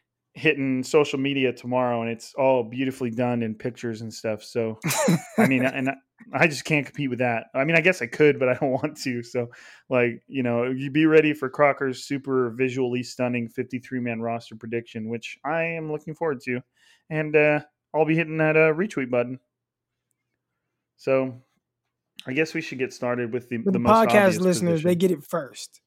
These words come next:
Speaker 2: So that's all,
Speaker 1: Right.
Speaker 2: that's all that matters.
Speaker 1: Right. Just be ready for it. Just be ready for it. Um, so I guess we start with the super obvious position that really isn't gonna have probably a whole lot of intrigue to it, but that is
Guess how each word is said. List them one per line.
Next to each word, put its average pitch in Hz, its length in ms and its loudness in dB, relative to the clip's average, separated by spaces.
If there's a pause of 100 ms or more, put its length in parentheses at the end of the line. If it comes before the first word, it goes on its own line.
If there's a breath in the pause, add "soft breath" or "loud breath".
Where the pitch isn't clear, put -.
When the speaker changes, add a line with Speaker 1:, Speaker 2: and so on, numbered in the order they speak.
(540)
Speaker 2:
So - 180 -14
that's 165 280 -4
all, 131 80 2
Speaker 1:
Right. 117 80 2
Speaker 2:
that's 160 160 0
all 170 120 2
that 147 100 -8
matters. 143 480 -16 (580)
Speaker 1:
Right. 117 220 -4 (340)
Just 123 180 -8
be 151 80 0
ready 156 240 4
for 107 260 -8
it. 110 100 -14 (280)
Just 120 160 -20
be 127 80 -12
ready 127 180 -6
for 104 240 -14
it. 104 80 -20 (720)
Um, 135 480 2 (1200 loud breath)
so 202 160 4
I 214 60 8
guess 233 180 2
we 220 80 0
start 185 320 8
with 165 80 -2
the 165 100 -8
super 151 380 2
obvious 127 400 4
position 127 540 -6
that 123 160 -4
really 123 440 -4
isn't 127 280 -6
gonna 120 160 -4
have 117 360 -8 (240)
probably 131 320 0
a 120 60 -2
whole 123 180 -6
lot 120 140 -2
of 113 320 -8
intrigue 139 480 -6
to 123 180 -2
it, 131 120 -6
but 123 100 -8
that 139 180 2
is 131 320 -2